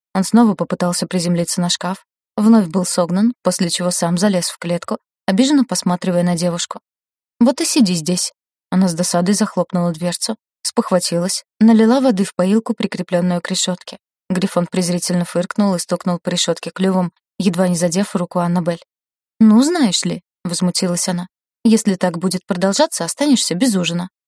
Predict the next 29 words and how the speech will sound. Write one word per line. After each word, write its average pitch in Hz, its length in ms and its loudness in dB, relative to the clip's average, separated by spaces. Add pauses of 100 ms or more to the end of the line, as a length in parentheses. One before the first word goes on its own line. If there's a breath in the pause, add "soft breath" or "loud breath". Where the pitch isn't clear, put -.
(360)
При 190 120 2
упоминании 190 500 2
об 170 140 -2
ужине 226 340 2
девушка 185 380 -2
вздохнула. 175 560 -6 (280)
Она 254 200 6
так - 200 -4
толком 185 380 0
и 185 40 4
не 185 100 0
поела 196 380 0
за 175 120 -2
весь 170 220 -4
день. 180 220 -6 (340)
Словно 185 360 2
в 180 40 2
ответ 196 280 -2
на 226 60 2
ее 180 220 0
грустные 180 380 -2
мысли 214 340 0
браслет 180 440 0
тихо - 300 -6
завибрировал, 180 640 -2
показывая, 190 480 -2
что - 160 -8
пришло - 320 -4
сообщение. 170 640 -4